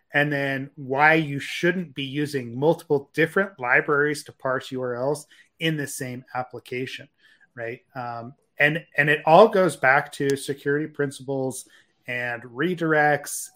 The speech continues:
and, um, just the way that you understand how a library works, popping in one library for another one, or using something like curl on the back end as opposed to,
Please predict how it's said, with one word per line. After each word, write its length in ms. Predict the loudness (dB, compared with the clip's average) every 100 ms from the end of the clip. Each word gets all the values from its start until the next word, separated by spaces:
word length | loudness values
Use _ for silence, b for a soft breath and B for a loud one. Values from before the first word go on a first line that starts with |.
| _
and, 760 | -14 -12 -8 -6 -6 -10 -14 -16 -20 _ _ _ -12 -12 b b b _
um, 460 | -16 -12 -12 -12 -16 _ -2
just 220 | -2 2
the 80 | 0
way 240 | 2 2
that 160 | 2 -2
you 140 | -6
understand 520 | -4 -2 -2 -2 -2 -2
how 160 | -2
a 40 | -2
library 600 | -2 -2 -2 -2 -4 -6
works, 560 | -6 -4 -6 -8 -14 b b -6
popping 440 | 4 4 4 -2
in 240 | -2 -4 -2
one 240 | 0 2
library 500 | 4 4 4 4 4
for 220 | 2 -2
another 320 | -2 -4 -4
one, 340 | -2 -2 -2 -6 B B
or 100 | -2
using 260 | -2 -2 -4
something 320 | -4 -4 -2
like 220 | -4 -4
curl 460 | 0 4 4 2 0
on 140 | -4
the 80 | -4
back 320 | 2 2 2
end 400 | 0 0 0 -2
as 160 | -6 -8
opposed 540 | -10 -6 -6 -6 -10
to, 360 | -10 -8 -6 -8